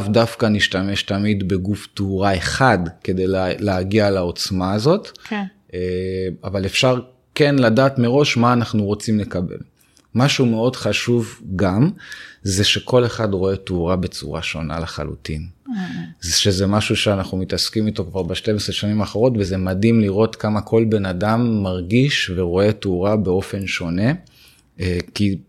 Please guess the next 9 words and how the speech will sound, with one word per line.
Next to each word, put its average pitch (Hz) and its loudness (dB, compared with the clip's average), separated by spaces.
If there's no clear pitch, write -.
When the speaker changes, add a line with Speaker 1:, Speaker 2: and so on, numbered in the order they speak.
Speaker 1:
בסופו 113 0
של 131 2
דבר 104 2
תאורה 104 2
כן 123 4
גורמת 110 2
לנו 95 0
להרגיש 95 0
דברים, 123 -2